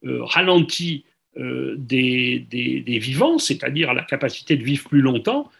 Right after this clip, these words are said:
et de quelque part avoir moins de morts en bas âge et le début de commencer, euh, à avoir un âge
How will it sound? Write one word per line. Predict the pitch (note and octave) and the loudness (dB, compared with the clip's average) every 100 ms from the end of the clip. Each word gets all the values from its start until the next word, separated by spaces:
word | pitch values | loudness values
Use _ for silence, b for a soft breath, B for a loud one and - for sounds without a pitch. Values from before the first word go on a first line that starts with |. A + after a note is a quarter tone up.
| b b | b b
et | D3+ C#3 | 0 2
de | C3+ A#2 | 2 -2
quelque | - C#3 C3 | -2 0 0
part | C#3 E3 D3+ C#3 C#3 - | -2 0 0 -2 -8 -8
avoir | A#2+ C3 C3+ | -4 -2 0
moins | C3+ E3 D#3+ | 4 6 4
de | B2+ | 2
morts | B2+ D3+ C#3+ B2 | 2 2 2 0
en | B2 | -4
bas | A#2 A2+ | -6 -2
âge | F#3 A#3+ D3+ | 0 2 2
et | |
le | B2 A#2+ | 2 4
début | B2+ C3 D#3+ F#3+ | 4 4 2 0
de | C#3 | -2
commencer, | - C3 C3+ - D#3 D3 B B B - | -4 -10 -8 -4 -4 -4 B B B -10
euh, | B2 B2 - | -6 -6 -8
à | B2+ A#2+ | -8 -6
avoir | A#2 C#3 D3+ C3 A#2 C3 | -2 2 2 0 -6 -10
un | B2+ A#2 C3 | -8 -2 2
âge | C#3 B2+ - | 2 -2 -6